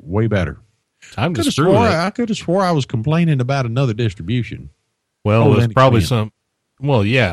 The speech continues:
Speaker 2: Linux Mint and probably some other Ubuntu variant.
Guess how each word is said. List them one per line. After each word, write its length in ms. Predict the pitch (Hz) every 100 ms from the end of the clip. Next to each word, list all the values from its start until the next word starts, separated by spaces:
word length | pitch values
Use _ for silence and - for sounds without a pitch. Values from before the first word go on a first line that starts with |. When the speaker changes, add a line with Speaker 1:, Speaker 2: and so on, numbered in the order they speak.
| 87
Speaker 2:
Linux 380 | 101 107 110 -
Mint 380 | 107 104 101 92 -
and 240 | 117 95
probably 280 | 101 110 104
some 200 | 95 113
other 340 | 113 107 98 101
Ubuntu 540 | 107 98 135 120 98
variant. 420 | 95 87 90 113